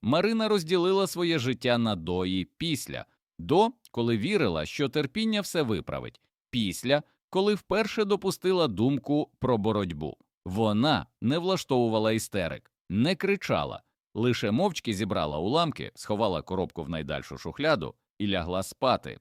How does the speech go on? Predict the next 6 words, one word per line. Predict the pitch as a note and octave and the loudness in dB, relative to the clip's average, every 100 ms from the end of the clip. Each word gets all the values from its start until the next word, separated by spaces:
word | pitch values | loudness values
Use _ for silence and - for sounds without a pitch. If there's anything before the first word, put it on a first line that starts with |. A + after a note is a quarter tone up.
| _ | _
повернувшись | A#2 A#2 A#2+ D3+ F3+ F3+ - - | -2 0 0 -2 -4 -6 -6 0
обличчям | D#3+ G2 F#2+ - F#2 E2+ | 0 2 -2 -2 -6 -4
до | E2 | -6
стіни. | - D#2 C#2 A1 - _ _ _ | -6 -10 -10 -12 -18 _ _ _
Усю | B2+ B2 - F#2 | 0 0 2 2
ніч | F2 E3+ C3 | 2 2 0